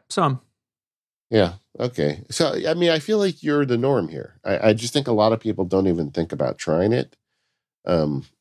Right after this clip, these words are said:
Speaker 2: and, and the, one of my tips is don't be self-conscious about it. Just do
Speaker 1: Mm-hmm.
Speaker 2: it. I mean, I do it in public all the time. Maybe that guy at Disneyland wouldn't do it 'cause he'd feel uncomfortable talking out loud
Speaker 1: <laughs>
Speaker 2: in
Speaker 1: Right.
Speaker 2: a public place, you know? I, I think that's common. But first of all, you can hold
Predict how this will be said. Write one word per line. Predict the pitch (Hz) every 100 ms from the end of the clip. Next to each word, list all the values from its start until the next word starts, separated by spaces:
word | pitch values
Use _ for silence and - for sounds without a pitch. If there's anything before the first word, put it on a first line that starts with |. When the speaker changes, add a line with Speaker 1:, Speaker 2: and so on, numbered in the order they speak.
| -
Speaker 2:
and, | 104 98 -
and | 104 92 87
the, | 87 82 76 95
one | 117
of | 120
my | 110 98
tips | - 117 -
is | 107
don't | 95 90
be | 92
self-conscious | - 85 - 85 80 98 -
about | 92 101 120
it. | - -
Just | - 113
do |
Speaker 1:
Mm-hmm. | 113
Speaker 2:
it. | - _ _ -
I |
mean, | 90 92
I | 107
do | 139
it | 139
in |
public | 107 104 98 85
all | 87
the | 87
time. | 85 - - -
Maybe | 113 135 143
that | 127
guy | - 110
at | 101
Disneyland | 113 107 98 87
wouldn't | 85 92 82
do | 80
it | 71
'cause | 85 80
he'd | 85
feel | - 90
uncomfortable | 73 87 78 78 73 69
talking | - 80 78 90 80
out | 71 -
loud | 65 65 - - -
Speaker 1:
<laughs> | - -
Speaker 2:
in | 87
Speaker 1:
Right. | 117
Speaker 2:
a |
public | 80 85 -
place, | 135 - - - -
you | 92
know? | 87 98
I, | - 104 - - _
I | 123
think | 160 151
that's | 156 -
common. | 139 151 131 71 -
But | - 107 - _ _ _ _ _ _
first | - 147 -
of | 92
all, | 87 98
you | 110
can | 117 95
hold | 92 127 147 139